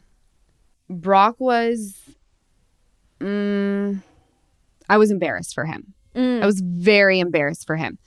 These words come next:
Speaker 1: the way that he was handling things on the reunion. With that being said, with that being said, he sent me a very sweet message and said, you know, I had hurt him this season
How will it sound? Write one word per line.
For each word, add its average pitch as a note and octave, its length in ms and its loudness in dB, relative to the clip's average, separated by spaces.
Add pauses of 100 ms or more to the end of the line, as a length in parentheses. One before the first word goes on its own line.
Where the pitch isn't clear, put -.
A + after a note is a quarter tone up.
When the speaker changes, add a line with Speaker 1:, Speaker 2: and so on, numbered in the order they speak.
(280)
Speaker 1:
the G#3 100 4
way G#3 160 8
that G3+ 120 4
he G3 220 2
was F3+ 300 2
handling F#3 540 2
things E3+ 260 0
on E3 100 4
the D#3 100 4
reunion. C#3 480 -2 (640)
With A#3+ 400 2
that A3+ 180 2
being F#3+ 220 4
said, D#3 400 0 (720)
with F#3 100 -2
that D#3 180 0
being F3 180 2
said, - 380 -4 (1200)
he G#3 140 2
sent G3 220 2
me G3+ 120 4
a F#3 60 4
very G3 420 4
sweet G3 380 2
message D3+ 640 -2 (840)
and F3+ 680 4 (560)
said, F#3 420 2
you F#3 100 4
know, E3 360 4
I F3 180 4
had F3+ 120 2
hurt E3+ 260 2
him D3 200 2
this C#3+ 160 -2
season E3 520 0